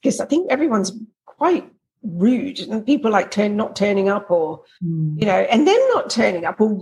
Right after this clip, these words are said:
Speaker 1: or walking past and having a look and then just deciding not to go. I think that's just awful.
Speaker 2: And just go for a coffee.
Speaker 1: Yeah, just
Speaker 2: No more than that first time, go for a coffee. And even, I think the last time I, I d-, delved into internet dating, it was like, speak to them even before you have a coffee, have a phone call.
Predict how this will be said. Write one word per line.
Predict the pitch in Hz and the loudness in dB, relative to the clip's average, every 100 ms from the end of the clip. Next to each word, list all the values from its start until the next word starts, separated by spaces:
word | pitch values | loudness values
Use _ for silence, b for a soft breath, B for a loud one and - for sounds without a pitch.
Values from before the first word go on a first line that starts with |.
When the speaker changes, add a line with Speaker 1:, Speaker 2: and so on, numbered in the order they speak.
| - | -6
Speaker 1:
or | 233 | -4
walking | 226 277 277 285 | 0 2 2 0
past | - 269 247 185 214 | 0 0 0 0 -2
and | |
having | 202 226 | 0 0
a | 214 | 0
look | 233 214 175 | 0 -2 -2
and | 202 | -4
then | 202 | -4
just | 202 190 - 196 185 | -4 -6 -10 -14 -8
deciding | 190 196 190 196 | -4 -2 -2 -2
not | 196 - | -6 -6
to | 202 | -4
go. | 285 330 | -2 0
I | |
think | 285 381 | 0 -2
that's | 370 226 | -2 -4
just | 196 | -4
awful. | 214 247 339 - - 156 - B B 302 B B - | -4 -4 -4 -8 -10 -10 -14 B B -18 B B 2
Speaker 2:
And | 226 | 2
just | 185 233 - | 4 0 0
go | 220 208 | 0 0
for | - | -4
a | 185 | -10
coffee. | 196 185 - 185 185 - _ | -8 -10 -8 -8 -8 -14 _
Speaker 1:
Yeah, | - b b _ | -20 b b _
just | - _ 202 | -20 _ 0
Speaker 2:
No | 226 240 | 4 4
more | 247 247 233 | 4 4 2
than | 208 | 2
that | 196 180 - | 2 0 -2
first | 196 185 185 | -2 -2 -2
time, | 190 180 | -4 -2
go | 180 185 | 0 0
for | 185 185 | -2 -6
a | |
coffee. | 196 180 - 165 160 B B - | -8 -6 -4 -4 -4 B B -2
And | 214 | 0
even, | 254 247 226 | 2 4 4
I | 202 | 2
think | 220 | 2
the | 214 | 4
last | 214 214 185 | 4 2 0
time | 190 | 0
I, | 180 175 202 | 0 0 -4
I | 180 | -4
d-, | - - - | -6 -6 0
delved | 185 185 | 2 2
into | 185 185 180 | 0 -2 0
internet | 185 - 170 | -2 0 -2
dating, | 180 175 175 156 | 0 0 0 -4
it | |
was | - | -4
like, | 160 | -4
speak | - 214 190 | -4 -4 -2
to | - | 0
them | 202 190 | 2 2
even | 208 190 185 | 2 2 2
before | 190 190 | 2 0
you | |
have | 180 | 0
a | 190 | 0
coffee, | 190 185 196 202 220 - | -2 -2 2 2 0 -2
have | 185 | 0
a | 185 | 2
phone | 185 185 185 | 4 4 4
call. | 190 196 | 2 2